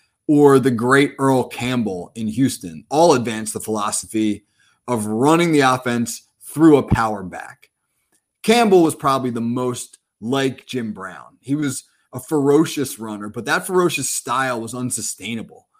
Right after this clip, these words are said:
His first four years in the league were about as good as any runner in history, but then the injuries began to break him down, and he was out of the league by the time he was thirty, just like Jim Brown.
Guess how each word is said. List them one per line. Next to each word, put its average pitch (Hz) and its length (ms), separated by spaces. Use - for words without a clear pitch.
His 156 160
first 196 260
four 185 160
years 156 280
in 147 60
the 131 80
league 139 220
were 127 60
about 120 240
as 113 100
good 139 160
as 117 120
any 135 240
runner 117 340
in 104 60
history, 117 440
but 120 100
then 175 140
the 175 80
injuries 143 480
began 117 300
to 110 60
break 110 300
him 101 100
down, 123 440
and 120 80
he 131 60
was 120 160
out 147 220
of 135 80
the 127 40
league 120 300
by 110 140
the 107 80
time 110 280
he 107 100
was 101 200
thirty, 104 560
just - 200
like 113 180
Jim 101 180
Brown. 85 240